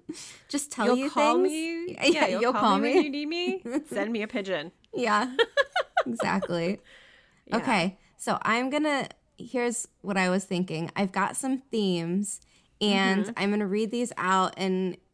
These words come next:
Speaker 1: if you want, tell me what comes, like, right to mind. Like,
Speaker 2: Oh,
Speaker 1: you
Speaker 2: okay,
Speaker 1: know?
Speaker 2: okay.
Speaker 1: Not,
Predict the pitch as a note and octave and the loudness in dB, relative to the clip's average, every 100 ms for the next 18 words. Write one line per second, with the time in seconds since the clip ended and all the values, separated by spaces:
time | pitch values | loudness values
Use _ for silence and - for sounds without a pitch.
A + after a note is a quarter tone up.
0 | _ - G3 F#3 G3+ F3 F#3+ F#3 E3+ - | _ -6 -6 -2 -2 0 2 2 0 -4
1 | - - G3+ F#3+ F#3+ F#3+ F#3 - - - | -14 -6 0 2 2 0 -2 -4 -6 -4
2 | F3+ F#3 F#3 F3 F3 F3+ F#3 F3 E3 - | 0 0 -2 -4 -4 -4 0 0 0 -4
3 | _ _ _ - G#3 F#3 D#3+ - G#3 G#3 | _ _ _ -6 0 2 0 -2 -8 -6
4 | F#3+ F#3 _ G#3+ G3+ G3 F3 F3+ G#3+ - | -6 -6 _ 0 2 4 4 2 0 -8
5 | B3 F3 - _ _ _ _ _ - C#4 | -8 -8 -8 _ _ _ _ _ 0 0
6 | - | 0